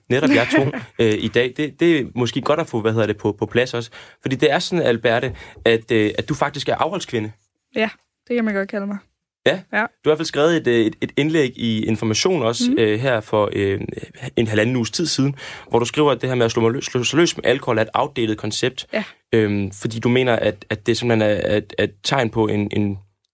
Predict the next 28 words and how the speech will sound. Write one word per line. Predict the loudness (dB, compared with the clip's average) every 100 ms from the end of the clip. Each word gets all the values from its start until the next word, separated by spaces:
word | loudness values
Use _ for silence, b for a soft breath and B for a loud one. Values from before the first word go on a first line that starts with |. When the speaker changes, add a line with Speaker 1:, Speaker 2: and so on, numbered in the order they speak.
| _
Speaker 1:
skidt | -4 -2 -2
kultur | -4 -2 2 2
blandt | 2 2
Speaker 2:
Ja. |
Speaker 1:
unge, | 0 0
at | 0 0
man | -2
bliver | 0 0
nødt | 0
til | 0
at | 0
løsrive | 2 -2
sig | -4 -2
med | 0
alkohol. | 0 -2 -6 -6 -10 -10
Speaker 2:
Ja. | -10 B B _
Speaker 1:
Og, | 2 2 2
og, | 2 2 0
og, | -2 0
og | 0 2
Anders, | 0 0 -4 -8
du | -4 -4
har | -2
tit | -4 0
været, | 2 2 2
været | 0 0
ude | 0 0 0 2
og | 2 0